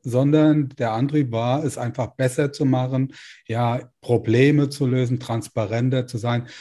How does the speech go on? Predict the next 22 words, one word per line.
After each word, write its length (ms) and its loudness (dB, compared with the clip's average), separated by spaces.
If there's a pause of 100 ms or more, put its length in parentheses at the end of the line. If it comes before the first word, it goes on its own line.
(140)
Und, 460 2
ähm, 440 2
das 220 -2
ist 140 -2
ja 100 6
auch 180 2
jetzt 220 4
so 120 4
ein 140 4
kompletter 920 0
Paradigmenwechsel. 1300 -4
Also 260 -4
als 220 -4
Handwerker 600 2 (360)
schaffst 580 -2 (200)
oder 420 2
beziehungsweise 680 0
und 280 2
oder 320 2
erhältst 560 -2
du 160 -4
Werte. 540 -2